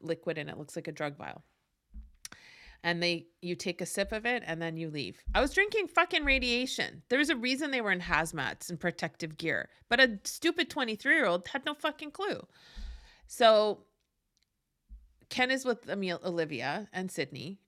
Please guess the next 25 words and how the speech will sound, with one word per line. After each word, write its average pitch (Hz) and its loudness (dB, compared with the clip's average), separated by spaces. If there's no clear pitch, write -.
and 175 -2
I 185 2
have 214 2
to 208 -6
go 190 -2
to 180 -4
my 175 -2
parents 226 -4
because 175 -6
I'm 165 -4
radioactive 190 2
and 180 2
I 208 0
need 214 -4
to 240 -4
go 185 2
and 180 0
hang 180 -2
out 165 0
where 170 2
there's 170 0
no 175 -2
babies. 165 -4
And 165 -2
my, 156 0